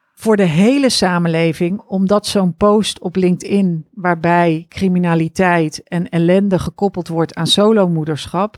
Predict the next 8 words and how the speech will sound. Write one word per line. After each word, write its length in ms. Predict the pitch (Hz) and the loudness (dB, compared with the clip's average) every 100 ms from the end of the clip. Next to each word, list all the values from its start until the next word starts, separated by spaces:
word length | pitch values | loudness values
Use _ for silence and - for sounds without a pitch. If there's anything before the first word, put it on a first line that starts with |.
| - | -10
heel 260 | 165 220 226 | 2 2 2
veel 200 | 214 202 | 0 0
mensen 580 | 196 226 208 208 208 _ | 0 -2 -2 -4 -6 _
gaan 380 | - 185 196 190 | -10 -6 -4 -4
daar 340 | 175 175 165 | -4 -4 -8
heel 340 | - 147 196 247 | -6 0 2 2
lekker 280 | 175 156 147 | -2 -4 -12
op. 380 | 156 143 - | -12 -14 -20